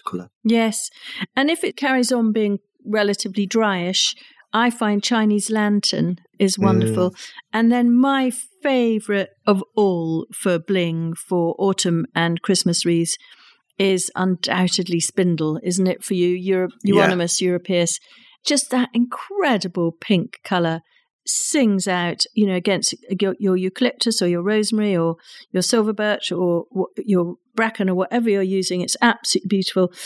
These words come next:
Speaker 2: And then we obviously can't finish without talking about hydrangeas. So
Speaker 1: <laughs>
Speaker 2: <laughs> wh-, wh-, which colours are your fave forage, Arthur?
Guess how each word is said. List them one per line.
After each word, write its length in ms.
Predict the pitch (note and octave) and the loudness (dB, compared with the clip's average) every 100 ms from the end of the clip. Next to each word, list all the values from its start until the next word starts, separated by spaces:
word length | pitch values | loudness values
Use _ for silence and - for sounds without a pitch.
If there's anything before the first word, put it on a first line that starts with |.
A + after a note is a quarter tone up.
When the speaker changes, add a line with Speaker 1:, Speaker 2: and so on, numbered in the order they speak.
| - - - | -14 -14 -6
Speaker 2:
And 220 | A3+ A#3+ | 2 4
then 240 | B3 A#3+ A#3 - | 4 2 0 -2
we 240 | A#3+ B3+ | 0 2
obviously 340 | C4 A#3 - | 2 0 -2
can't 340 | G#3 A#3+ G#3+ F#3+ | -2 0 0 0
finish 560 | - - E3+ E3 - - | -2 0 2 0 -2 -2
without 420 | G3 F#3 F#3 F3+ - | -2 0 0 0 -2
talking 260 | - F#3 F#3 | -2 0 2
about 180 | F3 - | 0 0
hydrangeas. 800 | F#3+ F3+ F#3 F3 E3+ E3+ E3 - _ _ _ _ _ | -2 0 0 0 0 -2 -4 -8 _ _ _ _ _
So 420 | - - G3 F#3+ F#3 - | -8 -2 0 0 -2 -4
Speaker 1:
<laughs> 260 | B2+ - A#2 | -6 -4 -10
Speaker 2:
<laughs> 200 | _ _ | _ _
wh-, 320 | G#3+ G#3+ - - - - - | 0 0 0 -6 -10 -20 -4
wh-, 460 | A#3 G#3 G#3+ B3 G#3+ | 0 0 0 0 0
which 260 | C#4 - | 0 -2
colours 360 | - B3+ A3 F#3+ | -2 0 0 0
are 40 | G#3 | 0
your 360 | G#3 G3+ G3 G3+ - - | 0 0 -2 -6 -16 -4
fave 300 | A#3+ F#3+ F#3+ - | 0 2 0 -2
forage, 480 | A3 F3+ E3+ E3 - | -2 0 0 -2 -4
Arthur? 360 | F3 F3 F3 F3+ | -2 -2 -2 -6